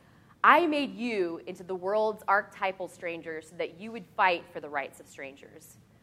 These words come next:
for your own and those of others, wherever they are, whoever they are, whatever the color of their skin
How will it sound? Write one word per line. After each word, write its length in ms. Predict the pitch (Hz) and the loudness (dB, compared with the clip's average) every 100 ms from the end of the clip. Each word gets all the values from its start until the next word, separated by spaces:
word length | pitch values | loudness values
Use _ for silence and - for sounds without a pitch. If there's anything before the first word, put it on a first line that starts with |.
| - - | -20 -8
for 80 | 214 | -6
your 220 | 214 233 | 0 2
own 360 | 240 262 254 254 | 6 6 4 2
and 200 | 196 196 | -2 2
those 240 | 202 208 | 2 0
of 100 | 196 | -4
others, 540 | 160 156 139 135 160 - | -2 -2 -4 -8 -14 -6
wherever 380 | 185 185 220 269 | 0 2 2 -2
they 160 | 247 | -2
are, 480 | 226 196 196 190 190 | 2 4 4 4 0
whoever 360 | 202 180 208 220 | -6 -2 -2 -2
they 160 | 196 180 | -4 -2
are, 480 | 165 165 160 170 - - - | 0 0 0 -4 -12 -20 -12
whatever 300 | 196 220 247 | 2 4 4
the 120 | 277 | 2
color 340 | 277 269 247 233 | -4 0 0 0
of 80 | 214 | -2
their 140 | 208 | -8
skin 580 | 208 - 185 180 175 | -10 -6 -4 -4 -6